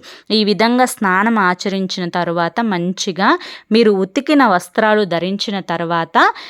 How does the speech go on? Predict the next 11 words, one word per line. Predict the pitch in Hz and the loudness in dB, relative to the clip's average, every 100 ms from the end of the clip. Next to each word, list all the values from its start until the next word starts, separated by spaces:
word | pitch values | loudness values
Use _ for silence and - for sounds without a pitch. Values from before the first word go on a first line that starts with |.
| - 202 | -8 0
నీట్‌గా | 233 277 - 311 247 233 196 | 4 2 2 0 4 4 2
మీరు | 190 208 302 - | 0 2 0 0
ఇంట్లో | 208 233 254 262 254 | 0 0 0 2 4
దేవుని | 277 196 208 233 269 262 - | 4 4 6 6 4 0 -2
చిత్రపటాలని | 196 - 220 202 180 170 185 175 170 214 | -8 -2 -4 0 -4 -2 -2 0 0 -2
చక్కగా | 277 196 - 190 226 349 - - _ | -2 -4 -4 0 2 0 -2 -18 _
పరమేశ్వరునికి | 214 220 262 294 302 - 294 262 254 226 | 2 2 2 2 0 0 2 2 0 -2
ఇష్టమైన | 196 196 - 262 254 233 214 214 | -2 -2 -2 0 2 2 0 -2
తెలుపు | 240 220 208 240 277 | -2 0 0 0 0
రంగు | 233 196 190 | 0 -2 -4
పూలతోటి, | 190 190 185 175 175 185 180 | -4 -2 0 -2 -2 -4 -4